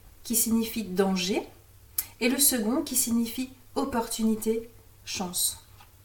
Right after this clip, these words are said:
Et puis, en hébreu, crise se dit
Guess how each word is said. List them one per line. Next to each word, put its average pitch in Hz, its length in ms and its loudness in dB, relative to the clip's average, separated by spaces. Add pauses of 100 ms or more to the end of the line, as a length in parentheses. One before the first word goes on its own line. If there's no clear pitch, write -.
(1400)
Et 214 80 4
puis, - 280 -4 (140)
en 339 120 6
hébreu, 220 400 0 (800)
crise - 420 6
se 254 120 2
dit 277 280 -2